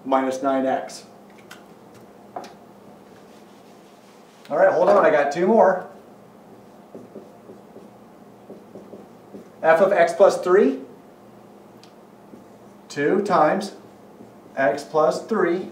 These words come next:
which is my x value, squared minus three times x plus x, or x plus three. Reduce that down to times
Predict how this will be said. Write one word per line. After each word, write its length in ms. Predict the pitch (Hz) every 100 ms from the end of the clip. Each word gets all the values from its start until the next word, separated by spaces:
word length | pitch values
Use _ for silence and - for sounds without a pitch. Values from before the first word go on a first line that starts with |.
| -
which 180 | 147
is 80 | 147
my 180 | 175 185 170
x 220 | 175 -
value, 560 | 143 127 127 156 202 - - - -
squared 760 | - 170 170 147 - - - - 139
minus 300 | 143 143 143
three 360 | 151 151 175
times 440 | - 151 147 151 -
x 240 | 139 139
plus 420 | - 139 135 135 - - - - - - - - -
x, 260 | 131 - -
or 220 | 135 131
x 160 | 135
plus 240 | - 127 -
three. 380 | 151 131 120 - - - - - - - - - - -
Reduce 360 | 151 151 175 175
that 200 | 190 180
down 340 | 156 151 180
to 520 | - 147 143 190 208 - - - - - - -
times 560 | - 135 131 - 190 -